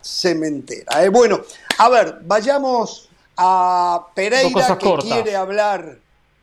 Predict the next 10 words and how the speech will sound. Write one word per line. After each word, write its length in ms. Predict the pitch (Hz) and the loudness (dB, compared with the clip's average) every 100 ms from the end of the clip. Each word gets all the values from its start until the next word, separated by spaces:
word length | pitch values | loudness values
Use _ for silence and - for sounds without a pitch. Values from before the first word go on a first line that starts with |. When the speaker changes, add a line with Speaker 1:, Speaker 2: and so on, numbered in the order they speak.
| _ | _
Speaker 1:
Sí. 420 | - 196 139 - _ _ _ _ - - _ - _ _ _ _ _ _ | -10 -10 -10 -18 _ _ _ _ -20 -20 _ -20 _ _ _ _ _ _
Speaker 2:
Dos 100 | 180 | -10
cosas 260 | 185 180 170 | -8 -6 -6
cortas. 420 | - 160 170 185 | -4 -6 -4 -6
En 80 | 220 | -4
verdad 200 | 214 240 | -2 -2
son 180 | 220 190 | -4 -8
tres 160 | 208 | -8
cosas 260 | 185 175 160 | -8 -10 -10
cortas. 480 | 151 120 - 107 | -10 -10 -12 -18